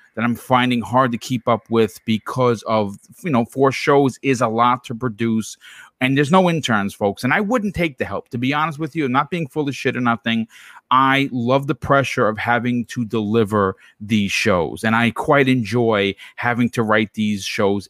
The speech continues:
e-, each and every week. I mean, I work on the, I work on this show. I, I don't think any, I, I don't really talked about it,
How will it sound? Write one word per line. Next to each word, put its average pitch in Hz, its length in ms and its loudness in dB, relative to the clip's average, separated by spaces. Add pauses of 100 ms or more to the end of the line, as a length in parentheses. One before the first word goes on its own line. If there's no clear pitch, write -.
e-, 131 100 -6
each 139 280 -8
and 123 80 -2
every 107 220 -2
week. 101 360 -4 (160)
I 139 60 2
mean, 143 120 4
I 135 80 2
work 170 300 2
on 143 140 0
the, 123 140 -2
I 127 80 2
work 165 280 0
on 135 160 0
this 123 120 0
show. 107 280 0
I, 85 200 0
I 127 40 0
don't 147 180 0
think 165 160 -4
any, 151 160 -2
I, 127 120 2
I - 20 2
don't 143 400 -6
really 170 220 0
talked 139 320 0
about 95 280 0
it, 92 120 -2